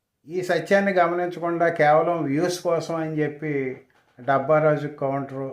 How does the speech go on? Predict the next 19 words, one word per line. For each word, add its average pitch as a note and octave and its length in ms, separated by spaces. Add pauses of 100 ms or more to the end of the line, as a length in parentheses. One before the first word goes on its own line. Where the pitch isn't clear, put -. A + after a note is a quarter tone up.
(140)
సుబ్బరాజుకి C3+ 600
సబ్బుతో B2+ 480
స్నానం" B2+ 480
అని B2 100
చెప్పి A#2+ 380 (1200)
వీడియోలు C#3 520
చేయడం B2+ 300
వల్ల B2 160
ఉపయోగం A#2 380
ఉండదు. - 240 (1400)
ఆ C#3+ 120
వీడియోల్లో F#3+ 600
ఆయన F3 300
బైబిల్ D#3+ 440
వాక్యాల F3+ 460
ఆధారంగా D3 720 (300)
ఏవేవో D3+ 500
రకరకాల C#3 580
విన్యాసాలు C3 640